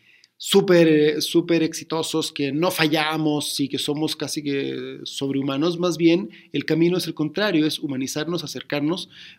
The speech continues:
poder reconocer nuestra propia perfectibilidad y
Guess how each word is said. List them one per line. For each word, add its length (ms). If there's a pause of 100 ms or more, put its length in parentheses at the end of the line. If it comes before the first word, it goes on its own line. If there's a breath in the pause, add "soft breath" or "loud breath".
poder 280
reconocer 440
nuestra 260
propia 720 (440 loud breath)
perfectibilidad 1080 (500 soft breath)
y 500